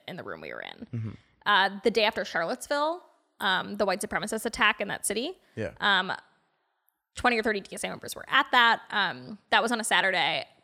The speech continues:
Speaker 1: The next Sunday's meeting probably had two hundred, two hundred fifty people.
Speaker 2: Wow.
Speaker 1: So, like, that cycles in and out, and we always have people joining and also fading away. But as a chapter, we don't get together more than once a month.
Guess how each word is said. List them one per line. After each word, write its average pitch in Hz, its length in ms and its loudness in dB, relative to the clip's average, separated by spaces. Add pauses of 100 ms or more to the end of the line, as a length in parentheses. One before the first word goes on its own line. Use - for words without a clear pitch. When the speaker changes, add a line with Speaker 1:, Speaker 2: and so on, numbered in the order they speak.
(140)
Speaker 1:
The - 80 -2
next 202 220 -4
Sunday's 143 280 -6
meeting - 240 -12
probably - 280 -6
had - 140 -12
two - 100 -14
hundred, - 220 -16
two - 80 -18
hundred - 140 -20
fifty - 140 -20
people. - 340 -18 (160)
Speaker 2:
Wow. 98 200 -12
Speaker 1:
So, - 120 2
like, 240 160 4
that 226 200 4
cycles 196 380 -2
in 196 60 0
and 190 120 -2
out, 202 260 0
and 202 100 -4
we 185 100 -4
always 165 200 -2
have 196 120 -4
people 185 260 -8
joining 208 600 -6
and 202 120 -6
also 196 240 -4
fading 190 360 -6
away. 180 440 0 (580)
But 240 160 8
as 262 240 8
a 240 40 2
chapter, 180 460 -4
we - 120 -8
don't 117 200 -8
get - 160 -10
together - 320 -8
more 67 180 -14
than - 100 -14
once - 180 -16
a - 60 -16
month. - 240 -20